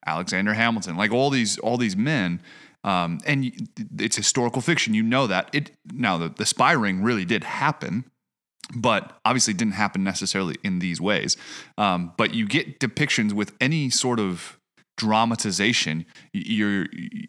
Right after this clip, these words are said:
you start to get to know that character as that guy's portraying it. And then years later, I read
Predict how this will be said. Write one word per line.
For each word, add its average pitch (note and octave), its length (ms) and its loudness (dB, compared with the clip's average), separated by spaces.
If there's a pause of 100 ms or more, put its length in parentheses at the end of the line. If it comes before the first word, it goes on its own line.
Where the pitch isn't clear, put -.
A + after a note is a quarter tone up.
(120)
you G2+ 160 -4
start D3 280 0
to A#2 80 0
get G2 220 -2
to A2 100 0
know G#2+ 160 2
that G2 320 2
character A2 500 0
as F#2+ 240 2
that F#2 180 0
guy's E2+ 240 0
portraying G#2+ 520 -2
it. D2 120 -6 (280)
And G2+ 180 0
then A#2+ 300 2
years G#2+ 240 2
later, A2+ 280 2
I G2 140 4
read F2+ 400 2